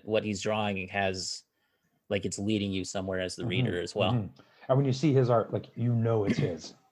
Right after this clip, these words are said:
Speaker 2: You know,
Speaker 1: Exactly.
Speaker 2: like, there, there's
Speaker 1: Yeah.
Speaker 2: certain artists that you just know it's theirs, and there's a lot of great artists out there, but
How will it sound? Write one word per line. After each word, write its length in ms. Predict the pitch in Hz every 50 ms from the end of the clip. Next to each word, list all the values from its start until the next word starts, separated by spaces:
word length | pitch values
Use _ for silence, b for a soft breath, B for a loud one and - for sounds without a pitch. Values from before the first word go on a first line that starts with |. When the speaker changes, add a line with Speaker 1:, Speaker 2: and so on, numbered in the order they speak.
| _ _ _ _ _ _ _ _ _ _ _ - -
Speaker 2:
You 60 | 117
know, 40 | 131
Speaker 1:
Exactly. 440 | 127 113 135 135 127 101 92 90 90
Speaker 2:
like, 140 | 87 - -
there, 100 | 120 104
there's 260 | 92 117 123 113 104
Speaker 1:
Yeah. 100 | 123 120
Speaker 2:
certain 180 | 135 120 123 120
artists 320 | 110 117 156 170 - - - -
that 300 | 113 98 95 - - - b b b b b b b _
you 140 | - 117 127
just 240 | 113 117 110 - - _ -
know 320 | 110 107 110 117 113 110 92 107
it's 120 | 101 -
theirs, 240 | - 104 101 95 98
and 160 | 101 101 - - -
there's 200 | 117 127 120 110
a 40 |
lot 140 | 131 131 117 107
of 60 | 104
great 180 | 113 110 104 -
artists 340 | 117 135 147 143 139 - -
out 180 | 98 98 -
there, 260 | - 95 90 90 - _ b b b b b b b b b b b _
but 260 | - 110 98 95 -